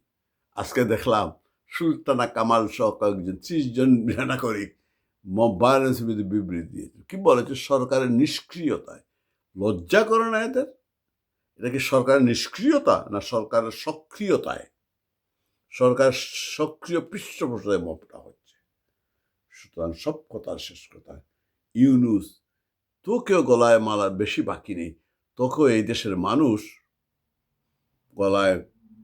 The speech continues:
জুতার মালা পরিয়ে এই মাথায় গুল ঢেলে সারা দেশ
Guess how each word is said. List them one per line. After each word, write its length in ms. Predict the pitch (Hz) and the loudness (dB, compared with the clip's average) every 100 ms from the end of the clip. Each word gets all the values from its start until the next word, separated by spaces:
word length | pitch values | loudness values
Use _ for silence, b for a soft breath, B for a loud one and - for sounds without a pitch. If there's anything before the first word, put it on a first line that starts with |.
| - | -14
জুতার 340 | 104 110 123 107 | -8 2 4 4
মালা 240 | 101 98 92 | 4 2 0
পরিয়ে 520 | - 107 113 92 - - _ _ _ _ _ _ _ _ - | -2 -4 -4 -4 -6 -10 _ _ _ _ _ _ _ _ -6
এই 180 | 104 117 95 85 _ - 82 | 0 2 0 -4 _ -18 -6
মাথায় 280 | 98 107 101 90 | -2 0 0 0
গুল 200 | 117 156 120 85 | 4 6 4 0
ঢেলে 260 | 110 123 104 | -2 -2 -4
সারা 300 | - 87 82 | -8 -12 -12
দেশ 160 | 82 | -14